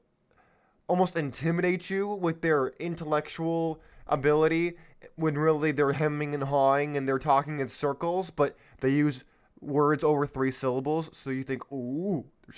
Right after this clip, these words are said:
so sophisticated. Ooh, they're so intelligent, and they're making all these amazing points, and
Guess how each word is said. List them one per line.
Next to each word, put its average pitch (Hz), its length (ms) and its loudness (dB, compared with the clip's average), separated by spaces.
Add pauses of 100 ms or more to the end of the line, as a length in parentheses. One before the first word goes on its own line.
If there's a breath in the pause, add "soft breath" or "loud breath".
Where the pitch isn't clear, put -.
(140)
so 131 180 -4
sophisticated. 107 1000 -12 (440 loud breath)
Ooh, 170 680 0 (200 soft breath)
they're 123 160 -2
so 143 460 2
intelligent, 110 800 -4
and 95 140 -14 (240 soft breath)
they're 113 100 -4
making 113 300 -4
all 135 220 4
these 110 240 -6
amazing 107 480 -6
points, - 440 -6
and 98 140 -16